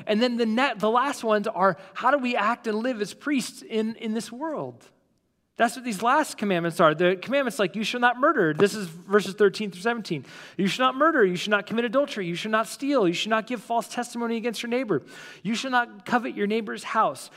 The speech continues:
You shall not covet their, your neighbor's wife or his male or female servant or his ox or donkey or anything that belongs to your neighbor." So last week, James talked about how God was forming his people into a kingdom of priests. And, and really, this just,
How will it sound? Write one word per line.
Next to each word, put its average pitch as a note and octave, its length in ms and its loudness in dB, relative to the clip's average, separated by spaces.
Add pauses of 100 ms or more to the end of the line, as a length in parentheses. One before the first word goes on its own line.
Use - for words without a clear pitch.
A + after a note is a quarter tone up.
(160)
You F#3 100 -2
shall G3+ 180 2
not G3 120 -4
covet G3 340 0
their, F#3+ 360 2
your F#3 180 0
neighbor's F3 340 0
wife A3+ 500 -4
or E3+ 140 2
his D#3 160 -4
male F3 280 4
or F3+ 160 -4
female F#3+ 360 0
servant G#3+ 420 -4
or D#3+ 140 0
his E3 140 0
ox E3 400 -6
or A#3+ 60 -4
donkey D#3 420 -4
or G3+ 100 -2
anything F3 440 -4
that G3+ 100 -8
belongs B2 400 -12
to G3 160 -10
your A3 120 -6
neighbor." A3 480 -4 (1600)
So G#3+ 140 -2
last A3+ 260 4
week, G#3 140 -4
James G#3 300 -2
talked G3 260 0
about D#3+ 200 0
how F3 120 -2
God F3 240 2
was E3+ 140 -8
forming F#3+ 300 -4
his D3 140 -8
people F3+ 340 -6
into D#3+ 180 -6
a D#3+ 60 -2
kingdom F3 360 -4
of C#3+ 160 -8
priests. - 560 -10 (1200)
And, G#3+ 240 4
and A3 340 0
really, B3+ 260 2
this G#3 220 -2
just, - 300 -4